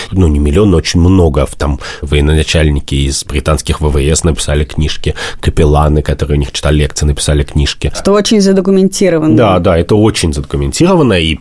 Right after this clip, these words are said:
Speaker 1: и, в смысле, и, и, п-, п-, там,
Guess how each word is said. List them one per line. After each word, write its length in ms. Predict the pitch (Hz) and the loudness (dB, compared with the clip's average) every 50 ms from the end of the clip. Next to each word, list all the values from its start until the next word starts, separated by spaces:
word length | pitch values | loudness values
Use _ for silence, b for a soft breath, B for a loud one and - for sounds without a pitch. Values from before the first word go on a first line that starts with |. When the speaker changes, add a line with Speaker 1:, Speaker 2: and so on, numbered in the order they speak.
| - | -4
Speaker 1:
и, 160 | - 98 95 95 | -2 0 0 0
в 260 | 92 - - - - | -2 -4 -4 -4 -2
смысле, 460 | - - 107 104 - - 80 73 71 - - | 0 2 2 2 0 0 -2 -4 -4 -4 -4
и, 180 | 85 82 82 73 73 | -4 -4 -4 -4 -4
и, 300 | 85 90 85 80 73 B B B B B B - | -4 -4 -4 -4 -4 B B B B B B -10
п-, 160 | - - 85 | -6 -6 -6
п-, 220 | 78 - - 82 82 | -6 -4 -6 -6 -6
там, 260 | - - - - - | -6 -8 -8 -8 -10